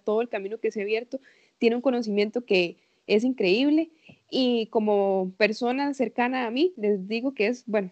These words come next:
una de las mejores que existe en el planeta. Entonces, muy contenta y muy feliz esta noche. Hola, Diana, ¿cómo estás?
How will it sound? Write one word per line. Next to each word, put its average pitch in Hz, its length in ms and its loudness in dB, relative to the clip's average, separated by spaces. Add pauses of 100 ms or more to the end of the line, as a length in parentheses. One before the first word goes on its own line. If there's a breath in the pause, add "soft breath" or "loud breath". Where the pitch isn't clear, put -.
(120)
una 220 180 -2
de 226 80 -4
las 175 160 -4
mejores 190 400 -4
que 226 100 -8
existe - 340 -4
en 180 100 -2
el 165 120 -10
planeta. - 440 -8
Entonces, 202 440 0 (300 soft breath)
muy 226 160 4
contenta 240 400 2
y 226 60 2
muy 214 120 0
feliz 220 280 -2
esta 233 180 -4
noche. 302 300 0 (480 soft breath)
Hola, 247 180 6
Diana, 294 220 0
¿cómo 269 160 -4
estás? 302 360 -4